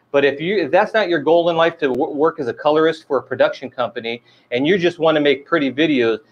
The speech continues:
keep it in standard. Like right now, we're watching, uh, at the X T two in, uh, in Classic Chrome,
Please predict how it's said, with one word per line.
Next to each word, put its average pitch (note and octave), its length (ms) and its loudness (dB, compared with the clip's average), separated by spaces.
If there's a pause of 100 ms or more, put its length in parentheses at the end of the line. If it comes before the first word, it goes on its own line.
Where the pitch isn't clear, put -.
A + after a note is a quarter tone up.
(240)
keep B3 180 -2
it A#3 60 0
in D3+ 140 2
standard. D#3+ 500 2
Like C3+ 200 2
right G3+ 200 2
now, F#3+ 240 4
we're F3+ 180 4
watching, D#3 680 0
uh, B2+ 220 2 (400)
at C3+ 120 -4
the D#3 120 2
X E3+ 140 -4
T F3 180 -6
two F3 440 2
in, C3 340 2
uh, G#2+ 380 0 (560)
in A#2 280 0
Classic E3 480 0
Chrome, G3 520 2